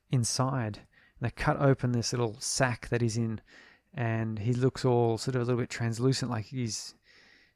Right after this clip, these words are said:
all new. He's not been dissolved. He's sort of being rebuilt. And they find his broken arm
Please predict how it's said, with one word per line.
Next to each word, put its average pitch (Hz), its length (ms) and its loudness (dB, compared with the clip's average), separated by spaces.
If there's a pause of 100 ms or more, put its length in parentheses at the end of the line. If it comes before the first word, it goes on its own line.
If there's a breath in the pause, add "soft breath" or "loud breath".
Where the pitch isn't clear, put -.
(380 soft breath)
all 120 360 2
new. 117 560 2
He's 104 220 -2
not 120 160 -2
been 120 140 0
dissolved. 113 540 0
He's 117 140 0
sort 127 140 -4
of 110 60 -2
being 110 240 -2
rebuilt. 110 580 -2 (800 soft breath)
And 113 260 -2
they 113 80 0
find 135 300 0
his 117 560 0
broken 127 380 4
arm 120 680 -2